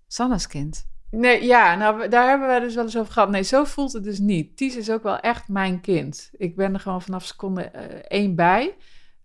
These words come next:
Speaker 2: Wat we ook naar elkaar hebben uitgesproken, wij houden van allebei echt evenveel.
Speaker 1: Maar
Speaker 2: We
Speaker 1: dat is wat je wil, of is dat ook zo?
Speaker 2: Nee, het voelt ook echt zo. Nou, het is bij mij wel gegroeid, laat ik het zo zeggen. Dus toen Ties net kwam,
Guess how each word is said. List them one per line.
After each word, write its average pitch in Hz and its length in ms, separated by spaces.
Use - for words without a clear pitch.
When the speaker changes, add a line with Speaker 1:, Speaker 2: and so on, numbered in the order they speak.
Speaker 2:
Wat 208 320
we 226 80
ook 214 160
naar 214 160
elkaar 233 300
hebben 240 180
uitgesproken, 226 720
wij 190 120
houden 214 320
van 208 160
allebei 220 520
echt - 340
evenveel. 170 720
Speaker 1:
Maar 196 160
Speaker 2:
We 190 60
Speaker 1:
dat 175 140
is 185 120
wat 180 160
je 180 100
wil, 220 300
of 262 120
is 214 120
dat 196 200
ook 156 140
zo? 147 400
Speaker 2:
Nee, 247 200
het 208 120
voelt 311 300
ook 240 100
echt - 260
zo. 135 260
Nou, 233 220
het 262 120
is 285 200
bij 247 120
mij 247 260
wel 240 140
gegroeid, 202 680
laat 180 160
ik 190 60
het - 100
zo 208 180
zeggen. 170 280
Dus 196 200
toen 214 320
Ties 247 240
net 202 240
kwam, 220 360